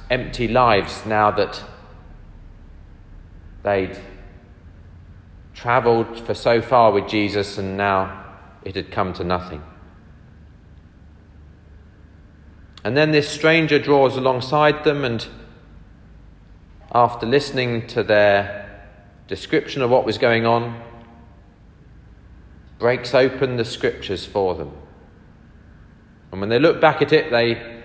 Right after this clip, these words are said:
describe it as a sense of having their hearts on fire. That sense of things being connected, associated, made sense for them,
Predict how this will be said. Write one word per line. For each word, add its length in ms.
describe 540
it 120
as 440
a 60
sense 380
of 100
having 680
their 120
hearts 960
on 140
fire. 500
That 160
sense 400
of 240
things 480
being 840
connected, 600
associated, 960
made 260
sense 500
for 400
them, 320